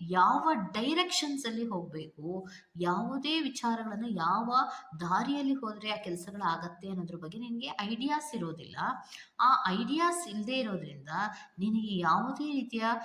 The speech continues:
ನಾಲೆಡ್ಜ್ ಇಲ್ದೇ ಇರೋದ್ರಿಂದ, ಅಂದ್ರೆ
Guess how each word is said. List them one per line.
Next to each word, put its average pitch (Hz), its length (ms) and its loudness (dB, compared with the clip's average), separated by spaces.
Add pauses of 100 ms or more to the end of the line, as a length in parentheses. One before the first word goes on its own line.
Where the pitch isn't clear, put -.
(260)
ನಾಲೆಡ್ಜ್ 247 760 2
ಇಲ್ದೇ 202 280 -4
ಇರೋದ್ರಿಂದ, 156 480 -2 (220)
ಅಂದ್ರೆ 233 320 0